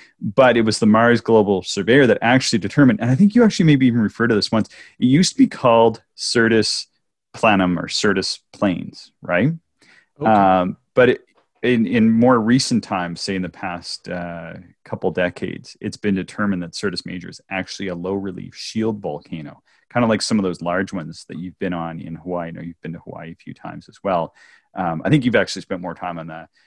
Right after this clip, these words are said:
Speaker 1: the sort of, uh, volcanic areas than, than where I was, but, uh, but that's really the type of material that's there, and it's kind of, uh, risen up. And because it's a little bit higher, it's made of this basaltic rock, uh, it has relatively low levels of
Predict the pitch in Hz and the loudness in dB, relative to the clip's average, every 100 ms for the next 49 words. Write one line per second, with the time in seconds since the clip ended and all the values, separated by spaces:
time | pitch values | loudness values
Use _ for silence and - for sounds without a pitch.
0 | _ - 80 - 90 82 82 - 82 85 | _ -20 -14 -8 -6 -6 -10 -10 -8 -8
1 | 78 _ _ 98 95 87 - 120 107 90 | -12 _ _ -8 -2 -2 -2 0 0 -2
2 | - 113 98 90 80 82 - 80 85 87 | -6 -4 -2 -2 -6 -12 -16 -16 -16 -18
3 | _ - 95 85 85 98 90 - - _ | _ -18 -16 -10 -4 -4 -4 -12 -20 _
4 | - 82 - - 85 82 - _ - 117 | -8 -8 -8 -6 -6 -6 -10 _ -8 -2
5 | 123 110 101 113 123 123 120 110 104 - | 0 -2 -2 0 2 2 2 -2 -6 -12
6 | 98 - 98 90 90 85 - 98 85 82 | -16 -10 -12 -10 -14 -14 -14 -12 -12 -14
7 | - 131 104 78 - - 98 87 _ _ | -4 -2 -2 -4 -12 -8 -8 -10 _ _
8 | 95 87 85 - 101 92 90 113 92 _ | -12 -12 -12 -10 -8 -8 -2 -2 -2 _
9 | - _ _ 127 123 110 127 120 160 220 | -20 _ _ 0 0 0 -2 0 2 2
10 | 233 202 147 143 123 113 - 120 117 104 | 2 0 2 2 2 0 2 2 2 -2
11 | 117 113 104 - 101 95 - 101 98 92 | -2 0 -2 -4 -10 -6 -2 -2 -4 -4
12 | 110 120 95 85 - _ _ _ 123 107 | 0 2 2 -2 -14 _ _ _ -2 -2
13 | - 120 104 101 117 147 127 113 101 101 | 0 -2 -2 0 2 2 -2 -4 -2 -2
14 | 101 92 87 90 - - | 0 -2 -6 -10 -14 -18